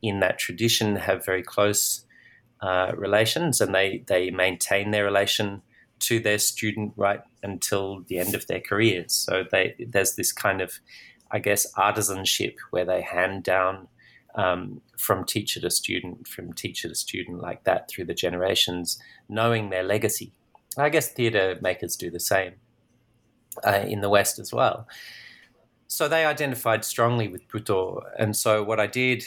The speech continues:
in my, um, analysis and research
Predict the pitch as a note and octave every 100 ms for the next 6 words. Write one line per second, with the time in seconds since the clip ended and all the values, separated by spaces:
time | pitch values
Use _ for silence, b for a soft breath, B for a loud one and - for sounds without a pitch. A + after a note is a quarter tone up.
0 | - - A#2+ G2+ G2+ G2+ G2 F#2+ F#2+ -
1 | _ _ - G2 F2+ F2+ F#2+ - - _
2 | - B B B _ _ _ _ - G#2+
3 | D3 E3+ - G#2+ - G#2 G2 G2 - B2
4 | A#2 -